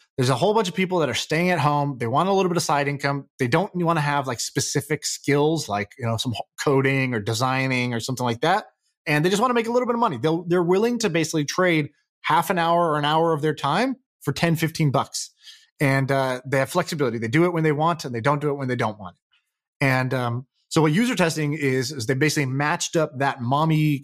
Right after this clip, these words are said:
at-home workforce with companies that wanted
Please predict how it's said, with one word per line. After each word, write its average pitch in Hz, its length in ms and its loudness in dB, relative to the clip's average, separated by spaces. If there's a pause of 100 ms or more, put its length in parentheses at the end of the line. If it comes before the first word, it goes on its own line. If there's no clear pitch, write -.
(120)
at-home 139 500 0
workforce 131 680 -2 (400)
with 147 260 2
companies 180 440 0
that 131 180 0
wanted 143 500 0